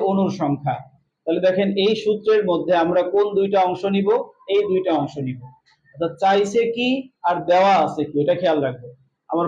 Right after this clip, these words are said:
ভরের ব্যাপারটা দেওয়া আছে আর চাইছে অণুর সংখ্যা, তাহলে এই দুইটা সূত্র মিলায় হচ্ছে আমি তখন চিন্তা করব। তাহলে আমি ডাইরেক্ট এভাবে লিখতে পারি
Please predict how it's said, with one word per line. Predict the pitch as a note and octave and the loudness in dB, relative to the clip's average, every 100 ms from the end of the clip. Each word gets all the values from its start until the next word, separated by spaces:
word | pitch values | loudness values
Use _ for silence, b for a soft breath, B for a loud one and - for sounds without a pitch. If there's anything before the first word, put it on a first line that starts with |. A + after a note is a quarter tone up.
| D3 | -2
ভরের | D3+ F#3 G3+ | 0 2 2
ব্যাপারটা | G#3+ A3 A3 G#3+ G#3+ | 0 0 0 0 2
দেওয়া | G#3+ F3 | 2 2
আছে | D#3+ E3+ F#3+ - _ - | 0 -2 -6 -8 _ -8
আর | D3 F#3 | -6 0
চাইছে | F3+ F#3 G#3+ G3+ | 2 2 2 2
অণুর | G3 G3+ G3 | 2 0 0
সংখ্যা, | D#3 C#3+ C#3 C3 D3 | 0 -2 -2 -6 -2
তাহলে | E3 F#3 | -2 0
এই | G3 G3 | 0 0
দুইটা | G3 G3+ | 0 0
সূত্র | G3 - F#3+ F#3+ | -2 -2 -4 0
মিলায় | F#3 F3+ E3+ | 2 2 0
হচ্ছে | E3 F3+ | -2 -4
আমি | F3 F3 | -4 -4
তখন | F3 E3+ | -6 -4
চিন্তা | D#3+ E3 D#3 | -4 -2 -2
করব। | D3+ D3+ - _ _ _ _ | -2 -4 -10 _ _ _ _
তাহলে | F3+ F#3 F#3 | -4 0 0
আমি | F#3+ F#3 F#3 D#3+ | 0 0 -2 -4
ডাইরেক্ট | E3+ F3 E3+ | -2 0 0
এভাবে | F3 F3 E3 | 0 2 0
লিখতে | D#3 E3 | 0 -2
পারি | D#3 | 0